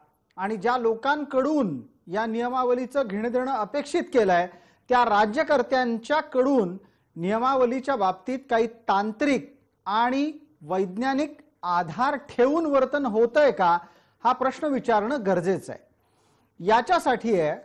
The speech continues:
हा प्रश्न, कारण या नियमावलीमध्ये माणसाचं रोजचं आयुष्य सुखकर करण्याच्या साठीची कोणती गोष्ट अंतर्भूत आहे,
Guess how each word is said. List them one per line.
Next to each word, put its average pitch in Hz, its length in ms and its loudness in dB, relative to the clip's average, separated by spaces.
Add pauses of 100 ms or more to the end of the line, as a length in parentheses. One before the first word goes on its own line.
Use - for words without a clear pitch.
(100)
हा 190 80 4
प्रश्न, 165 460 -6
कारण 202 560 0 (400)
या 233 180 4
नियमावलीमध्ये 277 1080 2 (560)
माणसाचं 202 680 -2
रोजचं 202 420 -2
आयुष्य 220 580 -4
सुखकर 254 480 -4
करण्याच्या 226 540 -4
साठीची 214 760 -6 (240)
कोणती 240 560 0
गोष्ट 262 420 -2
अंतर्भूत 269 600 0
आहे, 185 200 2